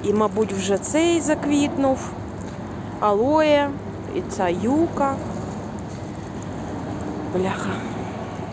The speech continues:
Я сумую за домом. Слухайте, якщо ви думаєте, що мені тут, коротше, що я путешеств-, петушествую, ні,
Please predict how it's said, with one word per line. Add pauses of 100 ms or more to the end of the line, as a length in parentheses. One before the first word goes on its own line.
(420)
Я
сумую
за
домом. (160)
Слухайте,
якщо
ви
думаєте,
що
мені
тут, (840)
коротше, (400)
що
я (280)
путешеств-,
петушествую, (680)
ні,